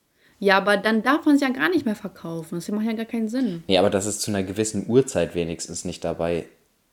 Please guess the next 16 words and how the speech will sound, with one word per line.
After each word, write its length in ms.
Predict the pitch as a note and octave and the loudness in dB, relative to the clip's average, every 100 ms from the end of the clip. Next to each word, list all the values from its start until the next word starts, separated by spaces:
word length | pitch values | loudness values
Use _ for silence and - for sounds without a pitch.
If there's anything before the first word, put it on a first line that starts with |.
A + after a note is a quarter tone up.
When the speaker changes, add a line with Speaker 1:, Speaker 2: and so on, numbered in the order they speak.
| _ | _
Speaker 2:
ist. 280 | - F2 - - | -8 -8 -10 -10
Speaker 1:
Ja, 420 | F3 F3 F3 F3+ | -6 -2 2 4
aber 100 | G3 | 4
das 160 | G3+ A3+ | 4 2
hat 140 | B3+ | 0
so 60 | B3+ | 2
ein 100 | A3+ | 2
bisschen, 840 | A#3 A#3+ B3 A3+ A3 A3 G#3+ - - - | 2 2 0 2 2 0 0 -4 -8 -8
ich 160 | G3+ | -6
finde, 440 | - A#3 A3+ A3 A3 - - _ | -2 0 0 -2 -4 -12 -20 _
so 60 | G#3+ | 0
natürlich 340 | A3 C4 C4+ | 2 2 2
verstehe 260 | C4 B3 A#3+ | 0 2 2
ich 60 | |
deinen 140 | A3+ G#3+ | 2 -2
Ansatz, 920 | - A#3+ A#3+ A#3 G3 A3 A3+ - | 0 0 -2 -6 -4 -4 -4 -10